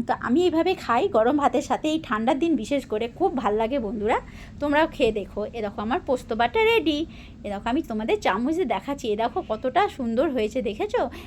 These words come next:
আমি একটুখানি, উম, ওই যে, উম, পোস্তে, মানে, পোস্ত পিষেছিলাম যে মিক্সির বাটিটাকে, সেই বাটিটা ধুয়ে ওর গায়ে একটু পোস্ত লেগেছিলো, সেই জলটাকে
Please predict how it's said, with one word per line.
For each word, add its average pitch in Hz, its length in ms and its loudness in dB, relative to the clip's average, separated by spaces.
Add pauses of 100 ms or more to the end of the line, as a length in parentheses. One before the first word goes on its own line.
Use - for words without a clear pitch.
(120)
আমি 233 180 -6
একটুখানি, 370 420 -4
উম, 254 300 -4
ওই 247 80 -2
যে, 262 100 0
উম, 226 260 -4 (120)
পোস্তে, 240 300 -4
মানে, 226 200 -2 (140)
পোস্ত 247 180 -6 (120)
পিষেছিলাম 330 540 -2
যে 285 120 0 (200)
মিক্সির 233 280 -4
বাটিটাকে, 220 580 -4 (320)
সেই 196 140 -6
বাটিটা 220 360 -2 (140)
ধুয়ে 233 260 -4 (360)
ওর 240 100 -6
গায়ে 214 220 0
একটু 285 120 -4 (100)
পোস্ত 262 200 -4 (100)
লেগেছিলো, 320 360 0
সেই 262 200 -4
জলটাকে 233 420 0